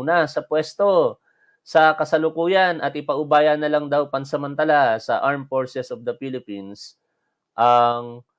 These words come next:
pakikipaglaban sa iligal na droga.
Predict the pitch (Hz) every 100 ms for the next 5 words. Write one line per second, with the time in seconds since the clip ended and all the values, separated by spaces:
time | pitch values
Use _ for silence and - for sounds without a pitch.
0 | _ - 120 123 120 113 117 104 110 110
1 | 120 104 104 101 - 107 104 107 101 101
2 | 98 135 185 135 101